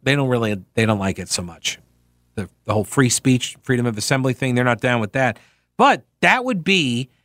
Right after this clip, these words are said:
how you actually affect change. It's not, it's not screaming at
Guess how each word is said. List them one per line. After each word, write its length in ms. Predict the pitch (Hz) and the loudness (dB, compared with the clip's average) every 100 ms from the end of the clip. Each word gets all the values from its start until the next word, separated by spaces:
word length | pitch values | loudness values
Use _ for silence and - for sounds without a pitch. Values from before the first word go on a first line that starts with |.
| _ | _
how 260 | - 180 | 0 2
you 240 | 226 233 208 | 2 2 2
actually 460 | 185 - 180 160 | 0 0 -2 -2
affect 560 | 143 - - 180 - _ | -2 -4 0 0 0 _
change. 720 | - - 147 101 80 - - _ _ _ _ _ | -4 0 0 -2 -6 -12 -14 _ _ _ _ _
It's 240 | 156 151 156 | -4 -2 0
not, 320 | 190 214 220 _ _ _ _ - | 2 2 -2 _ _ _ _ -4
it's 220 | 165 - | -2 0
not 320 | 196 226 247 - _ _ | 2 2 2 -6 _ _
screaming 720 | - - - 175 220 254 240 202 | -4 -2 0 2 2 4 2 0
at 400 | 170 170 147 | 0 2 2